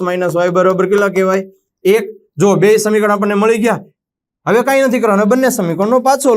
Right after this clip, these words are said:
લોપ લ્યો. એક્સ પ્લસ વાય બરાબર પાંચ અને એક્સ માઇનસ વાય બરાબર એક. પ્લસ વાય માઇનસ વાય કેન્સલ, એક્સ પ્લસ એક્સ એટલે ટુ એક્સ બરાબર છ. તો એક્સ નું મૂલ્ય શું આવે? છના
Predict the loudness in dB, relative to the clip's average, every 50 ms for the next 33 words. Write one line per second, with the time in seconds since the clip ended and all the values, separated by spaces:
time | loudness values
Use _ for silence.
0 | 2 2 0 -2 -2 -4 -6 -6 -8 -12 _ _ _ -8 -4 -2 -2 -2 -4 -6
1 | -6 -4 -2 0 0 -2 -2 -4 -2 -2 0 0 0 0 -2 -4 -8 -12 -16 -6
2 | -2 0 2 2 2 0 0 0 0 0 -2 -2 -2 -2 -2 -2 -2 -4 -8 -14
3 | -14 -12 -8 -6 -4 -4 -4 -4 -6 -8 -8 -6 -4 -4 -4 -2 -2 -4 -4 -4
4 | -4 -2 -2 0 0 0 -2 -2 -2 -2 -2 0 -2 -2 -2 -2 -2 -2 -2 -2
5 | -4 -6 -12 -20 _ _ _ _ _ _ _ _ _ _ _ -2 0 0 2 0
6 | 0 0 0 2 2 0 0 0 0 -2 -2 -2 -2 -2 -2 -2 -2 -2 0 0
7 | 0 0 0 0 -2 -4 -4 -2 -2 0 0 0 -2 -4 -4 -2 -2 0 0 0
8 | -2 -4 -8 -12 -18 -20 -20 -18 _ -2 0 2 2 2 2 0 -4 -4 -4 -2
9 | 0 0 0 0 0 0 -2 -2 -4 -4 -2 -2 -2 -4 -4 -4 -4 -4 -4 -4
10 | -2 -2 0 0 2 2 0 0 0 0 0 0 -2 -2 -6 -10 -16 -20 _ _
11 | _ _ _ _ _ -20 -20 -20 _ _ _ -20 -20 -20 _ _ _ _ _ _
12 | _ _ _ _ _ _ _ _ -6 -2 -2 0 2 2 0